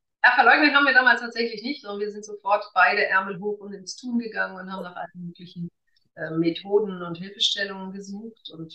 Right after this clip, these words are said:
viel ausprobiert und alles angenommen, was an Studien und so auch da war. Aber, ähm, ja, es ist eigentlich ja bis heute so. Man weiß immer noch nicht wirklich, wo es herkommt. Es gibt tausend Ursachen, tausend Arten und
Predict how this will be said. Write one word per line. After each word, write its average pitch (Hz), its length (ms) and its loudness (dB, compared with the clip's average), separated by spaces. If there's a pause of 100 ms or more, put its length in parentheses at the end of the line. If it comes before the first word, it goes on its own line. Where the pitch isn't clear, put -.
(120)
viel 208 180 -10
ausprobiert 180 920 -4
und - 260 -20
alles 180 260 -8
angenommen, 180 580 -8
was 170 160 -10
an 165 120 -10
Studien 190 460 -6
und 170 140 -12
so 165 180 -8
auch - 180 -16
da 165 160 -4
war. 165 200 -6 (640)
Aber, 156 840 -2
ähm, 151 420 -8 (220)
ja, 127 160 -10
es - 120 -16
ist - 160 -10
eigentlich 127 260 -14
ja - 80 -20
bis - 220 -4
heute - 160 -20
so. - 160 -18 (400)
Man - 200 -20 (480)
weiß - 280 -20
immer 151 160 -4
noch 156 200 -16
nicht - 200 -14
wirklich, - 400 -20 (340)
wo 151 80 -8
es - 120 -8
herkommt. 269 440 4
Es - 140 -12
gibt - 180 -16
tausend 165 300 -4
Ursachen, 214 440 -2
tausend 165 360 -10
Arten 185 460 2 (440)
und - 520 -10